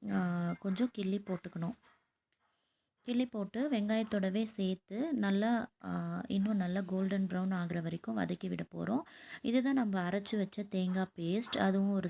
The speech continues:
சைடுல ரெடி ஆயிட்டிருக்கு. வெங்காயம் நல்லா கோல்டன் ப்ரௌனா வதங்கின அப்புறமா நம்ம அந்த தேங்காய் பேஸ்ட்டை வந்து, ஆம், தாளிச்சு, தாளிச்ச வெங்காயத்தோட போட்டு,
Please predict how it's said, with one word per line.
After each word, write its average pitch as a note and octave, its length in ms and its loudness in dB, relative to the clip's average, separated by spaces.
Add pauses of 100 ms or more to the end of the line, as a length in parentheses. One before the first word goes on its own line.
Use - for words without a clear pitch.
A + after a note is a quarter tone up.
சைடுல F3 340 0
ரெடி E3+ 260 0
ஆயிட்டிருக்கு. E3+ 600 -2 (560)
வெங்காயம் C4 580 6
நல்லா G#3 440 4
கோல்டன் G3 540 4
ப்ரௌனா F#3 320 2
வதங்கின F#3+ 440 2
அப்புறமா F3 600 0
நம்ம G#3 400 4
அந்த G3+ 240 4
தேங்காய் G3+ 400 0
பேஸ்ட்டை F3 400 -2
வந்து, E3 400 0 (480)
ஆம், E3 680 -2 (380)
தாளிச்சு, G#3 480 0 (300)
தாளிச்ச G#3+ 280 0
வெங்காயத்தோட F#3+ 840 2
போட்டு, G#3 500 -4